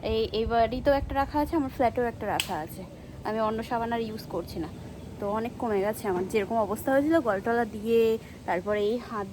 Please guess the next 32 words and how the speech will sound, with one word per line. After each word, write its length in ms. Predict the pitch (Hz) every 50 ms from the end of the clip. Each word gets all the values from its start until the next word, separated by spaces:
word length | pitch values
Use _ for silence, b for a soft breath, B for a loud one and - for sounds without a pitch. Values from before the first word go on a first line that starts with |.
| 202 214
দিয়ে, 220 | 226 233 240 240 233
বাবা, 300 | 214 208 180 185 208 208 214 208 202 - - - - - - - - - -
কিরম 260 | - 233 226 226 226 226 214 B B B B B B -
পরিস্থিতি 380 | - 202 214 214 - 240 - 254
ছিল 200 | - - 254 247 254
বলো 180 | 262 262 254 262 262 -
তো। 40 | 339 - - - - -
তা 60 | - 294
না, 120 | 302 294 285 285 285 - -
আমি 100 | - 233 240
এবার 160 | 240 240 254 247 - -
পুজো 180 | 247 233 254 262
করবো, 320 | 254 262 262 240 233 254 294 302 - - - - B B B B B B B B
একটুখানি 300 | - 202 - 262 269 277 269
ফ্যানের 180 | 254 240 233 226
তলায় 220 | 269 254 254 226 214
বসে 160 | 226 226 - 240
নিই। 140 | 208 185 185 -
আমি 180 | 208 233 262
না 100 | 277 294 269
ওই, 140 | 240 226 233 226 226 220 - 196
মানে 300 | 214 220 220 226 226 226
আমার 180 | 220 226 233 226
একটা 160 | 240 233 269 233 214
বদ 220 | 208 214 214 214 208 226
অভ্যাস, 280 | 226 214 214 208 214 - -
সেটা 160 | 240 220 214
হচ্ছে 220 | 220 220 208 - 247
যে 100 | 226 254 262
এই 100 | 254 247 B B B B B B B -
স্নান 260 | - - 226 226 240 247
করে 200 | 262 277 277